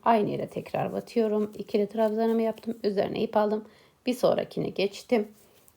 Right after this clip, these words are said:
İkili trabzan yaptım. Üzerine ip aldım. Aynı noktaya tekrar ikili trabzan yaptım. Bu şekilde şöyle hepsini gelelim. Yirmi dört tane ilmek, e, elde edelim.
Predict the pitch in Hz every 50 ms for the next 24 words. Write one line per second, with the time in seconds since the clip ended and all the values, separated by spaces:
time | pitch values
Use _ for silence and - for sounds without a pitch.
0 | _ - - 262 262 - 175 170 165 - 170 165 160 175 170 196 196 208 214 202
1 | 202 202 - - 233 - - - 233 226 214 185 170 - 196 196 - - - -
2 | - - 185 190 - _ - 226 247 226 196 185 185 - - - - - - -
3 | - - 196 - - - 214 240 233 - - - _ _ _ _ - - 269 -
4 | 175 170 175 - - 185 190 185 170 - 247 247 202 - - - _ - 170 -
5 | _ _ _ _ _ _ - 302 - - - 165 - - - - - - 262 240
6 | 202 175 - - 151 165 196 208 240 247 247 - - - 170 202 214 214 208 196
7 | 196 196 196 226 269 - - _ _ _ - 277 208 196 170 170 175 165 - _
8 | - 175 170 220 220 - - 233 202 - - - - - - - _ _ _ _
9 | _ _ _ - _ - 208 208 202 196 196 190 190 - - - 240 208 190 190
10 | - 220 - - 196 - 185 156 - 190